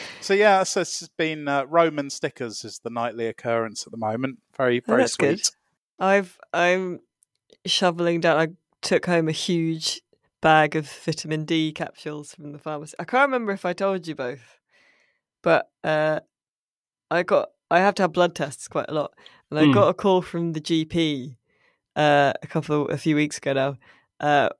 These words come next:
Speaker 2: where he, he actually laughed at me for how low my vitamin D levels are. <laughs> He was, he went, "Yeah, they're qui-, they're quite low." <laughs> Um, 'cause I, like, in fairness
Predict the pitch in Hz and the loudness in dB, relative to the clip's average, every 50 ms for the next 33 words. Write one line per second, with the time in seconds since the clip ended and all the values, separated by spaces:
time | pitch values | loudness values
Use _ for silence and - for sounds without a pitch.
0 | _ _ - 160 156 151 147 147 147 - - - - 170 170 170 170 170 170 170 | _ _ -2 0 2 2 2 2 0 -2 -4 -6 -8 -6 -4 -4 -4 -4 -6 -6
1 | - - _ _ _ - 180 175 190 196 185 190 - - 190 190 185 185 180 185 | -8 -12 _ _ _ -12 -6 -2 -2 -2 -2 -2 -6 -6 -4 -2 -2 -2 0 2
2 | 202 202 185 170 165 151 - - - - - - 151 151 143 147 151 151 156 165 | 4 6 6 6 4 0 -6 -10 -10 -10 -8 -6 -6 -6 -6 -6 -10 -14 -16 -20
3 | _ _ _ - - 170 156 151 165 160 156 151 156 160 160 156 156 156 151 151 | _ _ _ -10 -8 -8 -6 -4 -2 0 0 0 2 2 2 2 2 0 -2 -2
4 | 147 156 156 160 151 - - 175 160 156 156 165 175 175 160 151 147 165 175 180 | -4 -4 -6 -6 -10 -12 -8 -6 -6 -6 -4 -2 -2 0 0 0 -2 -2 0 2
5 | 170 277 247 - - - 415 403 427 427 403 370 _ _ _ _ _ _ _ _ | 6 8 8 8 6 4 0 -2 -4 -6 -6 -8 _ _ _ _ _ _ _ _
6 | _ _ _ _ _ _ _ _ _ _ _ _ _ _ _ _ _ _ _ _ | _ _ _ _ _ _ _ _ _ _ _ _ _ _ _ _ _ _ _ _
7 | - - - - - _ - 208 196 202 - - - - - - - - - - | -10 -8 -8 -8 -8 _ -4 -2 -2 -2 -2 -2 -4 -4 -6 -8 -20 -20 -20 -16
8 | _ - 208 196 202 180 - - - - - _ - 226 226 233 233 233 - 311 | _ -6 -2 0 0 -2 -2 -6 -20 -20 -20 _ -6 -4 -2 -2 -2 -4 -2 -4
9 | - - _ _ - - - - 415 508 539 453 262 214 190 - 135 - - - | -4 -4 _ _ -2 0 4 6 6 6 6 6 6 6 6 6 4 2 0 4
10 | - - 277 269 151 - - _ - - - - - - - - - 202 190 185 | 8 10 10 10 8 6 0 _ -20 -20 -18 -18 -18 -16 -8 -2 2 4 4 4
11 | 185 185 190 190 190 196 _ _ _ _ _ - - - 190 175 196 190 190 196 | 2 -2 -8 -12 -14 -16 _ _ _ _ _ -2 0 2 4 6 8 8 8 8
12 | - - _ _ _ _ - 180 175 170 165 - - - - 185 185 175 - 196 | 6 2 _ _ _ _ 0 2 2 2 0 -4 -8 -4 -2 -2 -2 0 2 2
13 | 190 185 175 156 139 147 151 - - - - | 4 4 2 2 -2 -4 -6 -10 -14 -16 -18